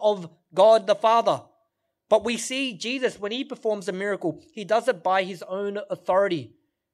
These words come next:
When he exorcises a demon, he doesn't say, "Father in heaven, would you cast this demon out?" He tells the demon, "Get out now." Jesus, as the incarnate Son of God, second person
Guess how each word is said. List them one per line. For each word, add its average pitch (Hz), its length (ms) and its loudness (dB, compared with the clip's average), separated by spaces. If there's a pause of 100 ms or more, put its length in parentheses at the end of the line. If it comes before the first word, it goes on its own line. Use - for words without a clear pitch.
(140)
When 202 160 -2
he 233 160 -2
exorcises 240 680 2
a 233 80 2
demon, 240 400 -2
he 175 140 -6
doesn't 254 300 0
say, 240 360 0 (200)
"Father 262 380 2
in 247 80 -2
heaven, 240 320 2
would 226 160 -8
you 262 100 -4
cast 240 440 -2
this 233 140 -10
demon 233 340 -2
out?" 247 140 2
He 214 180 -14
tells 294 380 0
the 233 100 -10
demon, 233 400 0 (180)
"Get 233 220 6
out 254 200 4
now." 214 420 2 (2750)
Jesus, 277 600 -2 (320)
as 190 220 -4
the 208 200 -4
incarnate 247 640 -2
Son 214 240 -4
of 190 160 -6
God, 190 400 2 (640)
second 277 480 0
person 233 480 -2